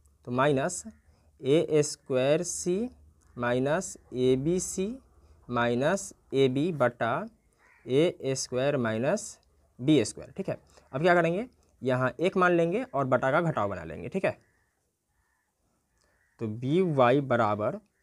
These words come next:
इसमें, ए, इसका लघुत्तम क्या होगा, इतना ही आएगा, ए स्क्वायर माइनस बी स्क्वायर। अब हम इसमें अगर हम एक से भाग देंगे तो इतना ही आ जाएगा,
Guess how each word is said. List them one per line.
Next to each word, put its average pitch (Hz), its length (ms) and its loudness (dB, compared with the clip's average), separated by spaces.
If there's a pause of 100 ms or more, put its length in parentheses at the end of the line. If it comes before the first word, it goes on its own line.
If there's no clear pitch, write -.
(540)
इसमें, 151 280 -2
ए, 131 720 0 (140)
इसका - 220 -4
लघुत्तम 143 360 0
क्या 170 120 2
होगा, 135 300 4 (480)
इतना 135 220 -2
ही 180 140 2
आएगा, 160 320 0 (140)
ए 147 380 0
स्क्वायर 143 420 0
माइनस 131 500 0
बी 165 320 0
स्क्वायर। 170 320 -4 (480)
अब 135 120 -2
हम 175 280 0
इसमें 170 300 0
अगर 185 240 2
हम 170 200 0
एक 185 220 0
से 170 140 0
भाग 131 240 4
देंगे 113 320 0
तो 160 140 -4
इतना 156 200 0
ही 202 120 4
आ 190 100 6
जाएगा, 170 300 2